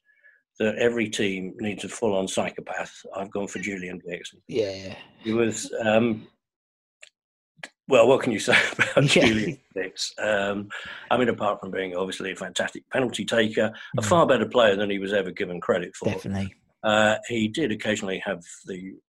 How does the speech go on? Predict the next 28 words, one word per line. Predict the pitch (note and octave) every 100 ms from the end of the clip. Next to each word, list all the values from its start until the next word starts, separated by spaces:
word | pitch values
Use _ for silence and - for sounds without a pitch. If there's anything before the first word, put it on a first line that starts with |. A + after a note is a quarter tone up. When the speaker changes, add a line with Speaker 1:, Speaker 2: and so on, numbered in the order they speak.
| -
Speaker 1:
odd | F#2+
rush | F#2 G#2 -
of | F#2+
blood | - G2+ G2+ G#2+
to | G#2
the | F2+
head, | A#2 D3
it's | - G3+
Speaker 2:
Mm. |
Speaker 1:
fair | C#3+ G2+
to | -
say. | G#2 A2+ C#3+ - _ - - - _ -
Some | E3 D3
of |
the | A2
challenges | A2 C3+ A2 G2+ G2+ -
he | G2+
put | F#2+ G#2+
in, | G2+ G2+ G2
I | G#2
mean, | G2+ G#2 G#2 -
you | A#2+ G#2+
could | A2 F#2+
feel | - A2+
the | G2
chicken | - C3 A2 F#2
run | F2+ F#2
shake | - G#2+ F#2+